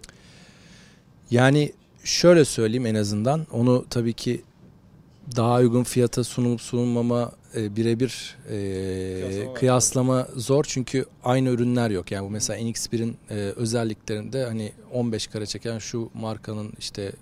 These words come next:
Speaker 1: dört K çeken şu markanın diyebileceğimiz bir rekabette bir şey yok.
Speaker 2: Hı hı.
Speaker 1: Hani birebir ürün yok. E,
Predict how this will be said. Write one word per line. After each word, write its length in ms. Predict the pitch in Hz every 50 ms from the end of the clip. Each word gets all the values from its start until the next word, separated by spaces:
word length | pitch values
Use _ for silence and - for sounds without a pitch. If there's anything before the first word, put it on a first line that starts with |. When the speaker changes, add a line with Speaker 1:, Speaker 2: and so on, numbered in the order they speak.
| - - 127
Speaker 1:
dört 240 | 120 117 110 - -
K 180 | - 117 107
çeken 320 | 104 - 107 - - 107 104
şu 180 | - - 120
markanın 440 | 113 110 107 104 104 - 113 107 101
diyebileceğimiz 760 | 104 107 107 101 104 104 107 101 107 110 113 139 143 - -
bir 120 | 123 120 - _ - -
rekabette 640 | 120 113 107 - - 113 110 113 113 - - - 147 131
bir 60 | 120
şey 240 | - - 143 123 113
yok. 240 | 107 127 - -
Speaker 2:
Hı 40 | -
hı. 100 | 123 120
Speaker 1:
Hani 180 | - 98 95 92 - - - _ - -
birebir 340 | 120 110 110 110 107 113 110 - _ _ - - 277 - - -
ürün 300 | 135 123 117 117 123 113
yok. 280 | 101 110 156 - - - - - - - - - - - - - - - -
E, 200 | - 104 101 101